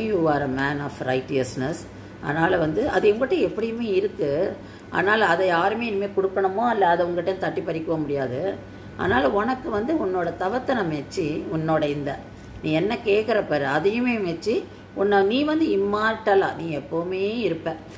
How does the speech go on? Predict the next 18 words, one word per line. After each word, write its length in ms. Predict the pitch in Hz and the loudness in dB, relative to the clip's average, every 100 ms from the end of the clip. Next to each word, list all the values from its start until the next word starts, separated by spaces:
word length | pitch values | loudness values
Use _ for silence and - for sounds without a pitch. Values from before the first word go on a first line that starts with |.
| - | -10
உனக்கு 240 | - 156 156 | -4 0 2
அழிவே 340 | 156 170 202 | 4 4 2
கிடையாது 300 | 196 160 147 | 2 2 2
அப்படின்றத 560 | 147 175 175 165 160 196 | 0 -2 -2 -2 -2 -2
நான் 120 | 175 | 0
உனக்கு 280 | 139 135 139 | -2 -4 -6
கொடுத்துட்றேன்" 360 | 139 143 143 | -2 -2 -2
அப்படின்னு 200 | 135 131 | -2 -4
சொல்லி 180 | 123 127 | -4 -4
கொடுத்துட்டாராம். 540 | 127 117 - 123 120 - - - - - | -4 -6 -6 -6 -8 -12 -18 -18 -16 -2
So 140 | 269 | 2
இதுல 460 | 233 220 202 208 202 | 2 2 4 4 4
வந்து 220 | 247 285 | 2 0
நம்ம 200 | 269 220 | 0 0
எப்படி 260 | 196 247 | 0 0
என்ன 300 | 247 202 247 240 | 0 0 -2 -2
பார்க்குறோம் 380 | 220 214 220 196 | -2 0 -2 -2
அப்படின்னா, 420 | 165 160 180 | -2 -2 -2